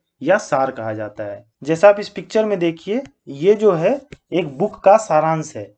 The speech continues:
एक बहुत ही लंबी बुक है, लेकिन उसमें जो है संक्षेप में क्या कहा गया है उसको इसमें बताया जा रहा है, तो ये क्या है? इपीटोम है। तो इसे कनेक्ट करके आप ध्यान रख सकते हैं।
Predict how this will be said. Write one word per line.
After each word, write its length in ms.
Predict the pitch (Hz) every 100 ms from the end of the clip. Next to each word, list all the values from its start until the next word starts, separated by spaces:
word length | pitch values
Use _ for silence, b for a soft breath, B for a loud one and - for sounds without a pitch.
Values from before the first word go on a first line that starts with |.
| _ _ -
एक 160 | 170 156
बहुत 300 | 165 208 233
ही 80 | 202
लंबी 320 | 185 185 214
बुक 280 | 170 165 160
है, 300 | 233 269 160
लेकिन 260 | 165 226
उसमें 500 | - 190 180 196 240
जो 120 | 220
है 140 | 185 233
संक्षेप 460 | - 190 - 220 233
में 140 | 214
क्या 180 | - 196
कहा 260 | 196 156 151
गया 280 | 139 139
है 240 | 139 220 - _ _
उसको 320 | 147 143 - 208
इसमें 240 | 170 190
बताया 300 | 156 131 120
जा 180 | 110 101
रहा 140 | 101
है, 100 | 101 _ _ _ _ _ - -
तो 60 |
ये 120 | 156 175
क्या 180 | 180
है? 120 | 180 208
इपीटोम 560 | - 170 143 123 107
है। 180 | 104 110
तो 60 | 131
इसे 160 | 131 156
कनेक्ट 280 | 147 147
करके 240 | 160 151 175
आप 100 | 190
ध्यान 320 | 127 120 107
रख 80 | 107
सकते 340 | 107 - -
हैं। 240 | 104 113